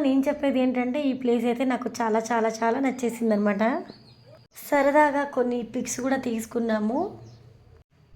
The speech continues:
ఇక్కడ వాటర్ ప్లాటింగ్ చూడండి ఎంత బాగుంది అసలు. ఈ నదిలో అవే కాకుండా బోట్స్ కూడా ఉన్నాయి కొన్ని అయితే. ఇక్కడ మీరు క్లియర్గా అయితే అబ్జర్వ్ చేయండి, నేనైతే జూమ్ చేసి అయితే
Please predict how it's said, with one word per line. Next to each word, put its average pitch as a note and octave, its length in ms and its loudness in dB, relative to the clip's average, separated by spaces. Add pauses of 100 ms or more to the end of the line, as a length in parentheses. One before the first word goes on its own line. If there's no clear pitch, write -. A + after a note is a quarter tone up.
(160)
ఇక్కడ C#4+ 280 4
వాటర్ A#3+ 340 4 (100)
ప్లాటింగ్ C4 400 4
చూడండి B3+ 360 2
ఎంత A3+ 220 0 (100)
బాగుంది A#3 440 4
అసలు. A#3 280 -2 (1400)
ఈ C4+ 120 4
నదిలో C4+ 340 4
అవే C4 160 4 (160)
కాకుండా C4 400 2 (300)
బోట్స్ B3+ 360 6 (100)
కూడా C4+ 200 6
ఉన్నాయి B3 280 4
కొన్ని A3+ 260 4
అయితే. A3+ 200 2 (1300)
ఇక్కడ F4 180 4 (100)
మీరు D#4+ 160 4 (140)
క్లియర్గా C#4+ 440 4
అయితే C#4 200 2
అబ్జర్వ్ A3+ 400 2
చేయండి, A#3 320 2
నేనైతే A#3+ 300 2 (100)
జూమ్ B3 200 2 (100)
చేసి C4 220 2
అయితే B3 140 -4